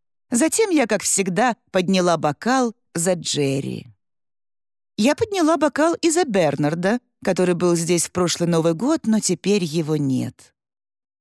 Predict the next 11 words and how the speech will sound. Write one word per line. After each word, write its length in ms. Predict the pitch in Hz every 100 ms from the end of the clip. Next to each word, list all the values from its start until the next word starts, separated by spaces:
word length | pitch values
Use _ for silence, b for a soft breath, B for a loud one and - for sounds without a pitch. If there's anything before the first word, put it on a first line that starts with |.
| _
Следующий 680 | - 196 196 208 302 381 392
год 260 | 320 349 320
мы 160 | 294 320
тоже 340 | 370 339 208
встретим 640 | 175 - 196 226 - 185 180
не 140 | 170
все. 520 | - - 160 143 139 _ _ _ _ _ _ _
Увы, 360 | 370 359 349 415 - _ -
но 260 | 214 214 285
это 300 | 339 - 185
факт. 560 | - 156 151 - -